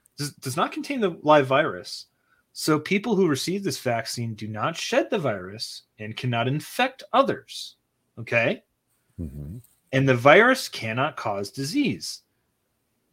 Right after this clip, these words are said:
Speaker 1: However, the I P V does not stop transmission of the virus. So get this thing that doesn't stop transmission,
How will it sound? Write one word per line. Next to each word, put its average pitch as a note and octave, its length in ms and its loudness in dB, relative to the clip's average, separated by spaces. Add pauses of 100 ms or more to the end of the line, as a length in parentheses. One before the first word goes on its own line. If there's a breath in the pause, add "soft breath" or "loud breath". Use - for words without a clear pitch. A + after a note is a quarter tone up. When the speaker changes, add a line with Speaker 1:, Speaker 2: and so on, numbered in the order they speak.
(180)
Speaker 1:
However, A3 760 6
the B2 220 -4
I D3+ 200 6
P F3 260 -2
V A3 220 -2
does G#3+ 220 -2
not C#4 300 2
stop D3+ 280 4
transmission G#3 640 0
of A#3+ 100 0
the C#4 60 -10
virus. C4 800 2 (1800)
So G#3+ 840 4 (1000)
get C4+ 240 -2
this D4+ 220 0
thing C4+ 260 2
that A#3+ 160 -2
doesn't A3+ 280 0
stop A3 240 4
transmission, G#3+ 920 -2